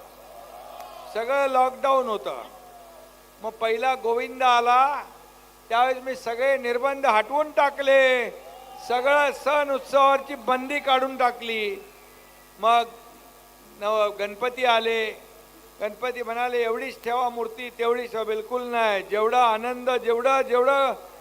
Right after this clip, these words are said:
सण उत्सव साजरा करायचा तो करा म्हणालो. नवरात्रोत्सव, दिवाळी, दसरा सगळं मोठ्या उत्साहामध्ये साजरं झालं.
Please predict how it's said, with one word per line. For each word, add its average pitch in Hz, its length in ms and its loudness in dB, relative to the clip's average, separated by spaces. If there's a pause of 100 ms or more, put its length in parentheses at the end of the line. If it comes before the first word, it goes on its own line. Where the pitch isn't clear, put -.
(260)
सण 269 260 2
उत्सव 254 400 2
साजरा 240 460 0
करायचा 269 460 0
तो 277 180 2
करा 269 320 -2
म्हणालो. 254 640 2 (500)
नवरात्रोत्सव, 240 1000 0
दिवाळी, 247 640 -2
दसरा 233 720 0 (600)
सगळं 269 340 6
मोठ्या 240 340 -2
उत्साहामध्ये 226 720 0
साजरं 190 420 -6
झालं. 156 260 -6